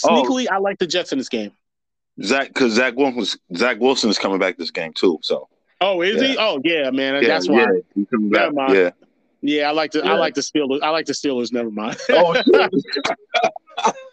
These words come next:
Speaker 2: Sorry, Zach. Sorry, Zach. I like the Steelers in this one. Uh,
Speaker 1: This is another
Speaker 2: Jaguars, Eagles. Jags,
Speaker 1: This
Speaker 2: Eagles,
Speaker 1: is, I was
Speaker 2: Eagles.
Speaker 1: about to say, that's another Eloise game for me, bro.
Speaker 2: That's a, that's a good matchup. And, yo, don't sleep on Jacksonville. I
Speaker 1: I'm
Speaker 2: know
Speaker 1: not
Speaker 2: this looks like
Speaker 1: picking.
Speaker 2: a
Speaker 1: I'm not, I'm,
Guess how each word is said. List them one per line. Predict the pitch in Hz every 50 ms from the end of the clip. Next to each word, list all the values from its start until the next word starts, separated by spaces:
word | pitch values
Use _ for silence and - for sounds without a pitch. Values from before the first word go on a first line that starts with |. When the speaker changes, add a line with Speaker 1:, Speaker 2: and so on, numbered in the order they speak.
| _ _ - 196 190
Speaker 2:
Sorry, | 190 180 190 190 180 165
Zach. | 147 - 165 160 160 160 160 -
Sorry, | - - 175 170 165 156 147 135
Zach. | 123 143 139 135 135 139
I | 143 151
like | 156 - 180 123
the | 127
Steelers | - - 139 135 127 120 110 117
in | 117
this | 117 113 110 -
one. | 113 110 110 _ _ _ _ _ _ _ _ _ _ _ _ _ - -
Uh, | 156 160
Speaker 1:
This | 165 160 156
is | 180 180
another | 170 175 180 185 180
Speaker 2:
Jaguars, | 196 202 208 202 185 - -
Eagles. | 190 196 175 147 139 127 123 117 - -
Jags, | 139 123 135 151 165 170 175 160 151
Speaker 1:
This | 160 170
Speaker 2:
Eagles, | 165 139 160 160 151 160
Speaker 1:
is, | 147 143
I | - 151
was | 170
Speaker 2:
Eagles. | - - 170 170
Speaker 1:
about | 156 160 165 156 -
to | 160 135
say, | - -
that's | 131 143 139 -
another | 165 165 165 160 160 147
Eloise | 156 156 156 156 147 143 139 127 120 113
game | 123 123 117 107
for | - - 104
me, | 101 98 92
bro. | 90 95 92 95 98 95 _ _ _ _ _ _ _ _ _ _ _ _ _ _ _ _ _ _ _ _ -
Speaker 2:
That's | 139 135 -
a, | 156 123
that's | - 131 156 170 -
a | 185
good | 160 143 180 170
matchup. | 151 156 165 180 170 - 147 123
And, | 139 131 127 131
yo, | 147 143 127
don't | 123 147 165 175
sleep | - - 220 208 190
on | 196 196 185
Jacksonville. | 170 190 196 208 196 - 160 143 147 139
I | 139 147
Speaker 1:
I'm | 143 151
Speaker 2:
know | 180
Speaker 1:
not | 185 190 185
Speaker 2:
this | 175 -
looks | 190 196 180
like | 185 156
Speaker 1:
picking. | 170 170 -
Speaker 2:
a | 156
Speaker 1:
I'm | 170
not, | 196 185 180 - -
I'm, | 147 165